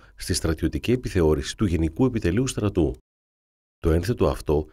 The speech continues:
έτυχε θερμής υποδοχής από τους αξιωματικούς του ελληνικού στρατού και τώρα, κατόπιν αιτήσεως, δίδεται προς ανατύπωση. Είναι μια επιλογή κειμένων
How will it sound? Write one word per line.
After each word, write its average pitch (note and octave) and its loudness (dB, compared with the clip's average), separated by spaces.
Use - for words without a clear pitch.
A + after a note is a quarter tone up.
έτυχε G2 0
θερμής F#2 0
υποδοχής G#2 0
από D#2 0
τους C#2+ -6
αξιωματικούς D#2 -2
του F#2 0
ελληνικού D#2 0
στρατού D2 -2
και E2+ 0
τώρα, E2+ 2
κατόπιν E2 0
αιτήσεως, D#2 0
δίδεται C3 2
προς B2+ -2
ανατύπωση. F#2 -2
Είναι F#2 2
μια F2+ 2
επιλογή F2+ 2
κειμένων E2 0